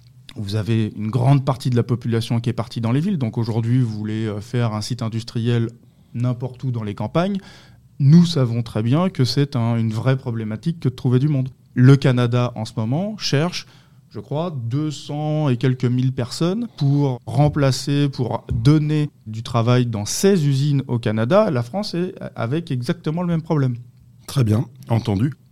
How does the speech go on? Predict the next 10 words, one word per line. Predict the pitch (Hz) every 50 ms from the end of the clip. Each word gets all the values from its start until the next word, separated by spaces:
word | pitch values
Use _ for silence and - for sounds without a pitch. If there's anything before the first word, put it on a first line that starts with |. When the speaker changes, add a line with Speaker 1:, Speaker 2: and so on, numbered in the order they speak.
| _ _
Speaker 2:
Quel | - - 196
est | 202 180
l'enjeu | 147 135 117 107 101 117 120 123 127
de | 101 85
ce | 85 - - 92
retour | 80 87 85 - 104 98 90
de | 87
l'industrie | 80 82 82 82 80 - - 92
en | 85 78
France ? | 80 - - 131 135 - - -